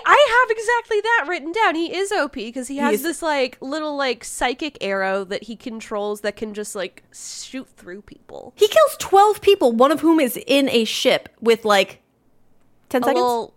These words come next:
Speaker 1: a little piece of
Speaker 2: And
Speaker 1: wood.
Speaker 2: it's a little
Speaker 1: Oh.
Speaker 2: anime situation where they're all still standing when he's done,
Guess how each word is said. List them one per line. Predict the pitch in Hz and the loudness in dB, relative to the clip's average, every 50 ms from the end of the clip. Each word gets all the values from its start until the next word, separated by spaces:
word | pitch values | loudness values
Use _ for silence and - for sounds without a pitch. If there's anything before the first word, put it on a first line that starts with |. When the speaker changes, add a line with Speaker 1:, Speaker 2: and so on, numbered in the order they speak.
| _ | _
Speaker 1:
a | 226 | -10
little | 247 233 226 220 | -8 -8 -8 -10
piece | - 254 247 220 - | -12 -14 -16 -14 -12
of | 202 196 196 | -2 2 4
Speaker 2:
And | 320 311 | 4 4
Speaker 1:
wood. | 220 | 2
Speaker 2:
it's | 214 220 226 240 - _ _ _ _ _ _ _ _ | 0 -4 -6 -10 -16 _ _ _ _ _ _ _ _
a | 269 | 2
little | 294 311 311 269 - | 4 6 6 6 6
Speaker 1:
Oh. | 269 | 4
Speaker 2:
anime | 294 359 370 320 269 269 | 4 4 4 4 2 2
situation | - 262 - 240 226 214 214 - 240 | 2 -2 0 2 2 2 2 2 0
where | 226 226 | 0 2
they're | 220 226 | 4 4
all | 226 240 | 4 4
still | 233 - - 262 240 | 2 0 0 0 0
standing | 240 - 254 254 269 247 214 185 | 2 2 4 4 4 4 2 -2
when | 185 185 | -4 -4
he's | 190 190 - | -4 -4 -2
done, | 214 208 190 170 165 208 | -2 -2 0 -2 -4 -8